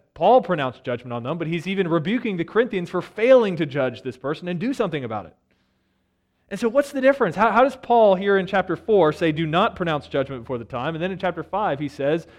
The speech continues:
"I've already pronounced judgment"? What is the difference? Well, I think the fundamental reason that Paul pronounces judgment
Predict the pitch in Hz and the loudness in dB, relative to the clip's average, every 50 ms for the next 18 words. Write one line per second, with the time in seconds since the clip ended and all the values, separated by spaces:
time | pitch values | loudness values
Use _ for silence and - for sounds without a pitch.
0 | _ _ _ _ _ _ _ _ _ - 151 151 147 170 190 190 180 180 185 180 | _ _ _ _ _ _ _ _ _ 0 0 2 6 6 6 6 6 4 2 -2
1 | 160 151 151 147 - - 156 151 139 131 123 104 101 _ _ _ _ _ _ 123 | -2 -2 -4 -6 -6 -4 -4 -4 -4 -6 -12 -14 -14 _ _ _ _ _ _ -6
2 | 151 196 202 202 160 156 156 _ 139 120 143 175 - - 180 127 101 - _ _ | -6 -6 -4 -4 -6 -8 -8 _ -14 -12 -12 -14 -12 -12 -14 -16 -16 -18 _ _
3 | _ _ _ _ _ _ _ _ _ _ _ _ _ _ _ _ _ _ _ _ | _ _ _ _ _ _ _ _ _ _ _ _ _ _ _ _ _ _ _ _
4 | _ _ _ _ _ _ _ _ _ _ _ _ _ _ _ _ _ _ _ _ | _ _ _ _ _ _ _ _ _ _ _ _ _ _ _ _ _ _ _ _
5 | _ _ _ _ _ _ _ _ _ _ _ _ _ _ 110 117 151 214 277 - | _ _ _ _ _ _ _ _ _ _ _ _ _ _ -8 -6 -4 -6 -6 -6
6 | 262 - - 180 175 170 160 151 143 127 123 127 151 180 175 127 123 110 101 101 | -10 -6 -6 -6 -4 -4 -4 -4 -4 -4 -6 -6 -6 -6 -6 -6 -8 -12 -12 -14
7 | 104 110 117 _ _ - 120 - - - 143 147 151 151 147 - - 123 123 127 | -18 -20 -20 _ _ -10 -10 -10 -8 -4 0 0 0 0 -2 -4 -10 -8 -6 -6
8 | 175 190 - 135 113 98 _ - 143 175 165 123 98 101 98 104 _ | -8 -8 -10 -14 -16 -16 _ -8 -8 -8 -8 -10 -18 -20 -20 -20 _